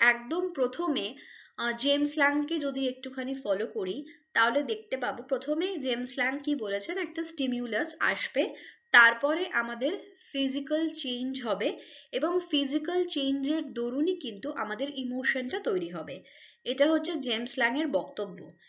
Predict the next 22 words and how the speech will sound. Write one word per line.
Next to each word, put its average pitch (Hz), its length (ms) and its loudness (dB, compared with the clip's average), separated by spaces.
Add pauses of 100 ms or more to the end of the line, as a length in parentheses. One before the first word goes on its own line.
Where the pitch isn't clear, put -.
(260)
এবার 311 360 8 (160)
স্ক্যাচার 285 600 2
সিঙ্গার 370 520 -2
এখানে 311 420 -4
কি 294 260 -2
আবিষ্কার 226 580 0
করলেন 214 420 -2
বা 311 60 0
কি, 277 160 -6
কি 262 360 -8
অ্যাড 214 360 4
করলেন? 190 440 -2 (280)
স্ক্যাচার 269 560 2
এবং 320 340 -2
সিঙ্গার 240 600 -4
জেমস 247 420 -4
ল্যাংয়ের 269 300 -2
এই 269 360 -6
থিওরিটাকে 233 500 -2
ফলো 214 440 2
করেই 262 320 0
বললেন 226 480 2